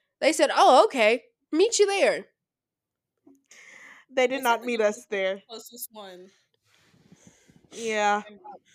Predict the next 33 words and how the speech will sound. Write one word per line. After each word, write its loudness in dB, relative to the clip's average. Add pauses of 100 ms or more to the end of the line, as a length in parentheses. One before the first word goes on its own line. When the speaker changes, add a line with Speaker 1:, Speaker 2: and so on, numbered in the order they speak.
Speaker 3:
just -20
be -20
going -20
to -20
the -20
closest -20
one. -20
I'm -20
like, -14
Speaker 1:
<clears throat> -20
Speaker 2:
Yeah. -4 (360)
So -4 (100)
four 0
of -4
us -4
were -6
at -4
the -12
selfie -12
museum -10
taking -14
pictures, -12
waiting -10
for -12
everyone -10
else -12
to -16
come. -10 (380)
It -4
was 0
actually -2
very -6
fun. -10